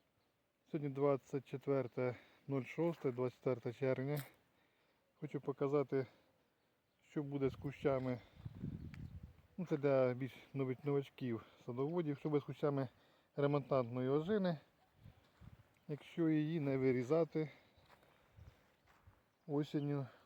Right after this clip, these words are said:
до землі. Зазвичай це я робив, вирізав її кущі.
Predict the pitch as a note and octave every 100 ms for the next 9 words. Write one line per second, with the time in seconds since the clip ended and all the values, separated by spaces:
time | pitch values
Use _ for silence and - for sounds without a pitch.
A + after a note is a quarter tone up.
0 | - B2 C#3 C#3 C3 A#2 A2 A2+ D3+ G#3+
1 | F3 - D#3 C#3+ C#3+ E3+ F#3 D3+ - C3
2 | C3 D#3 D#3+ D#3 D3+ D#3+ - D#3+ D3+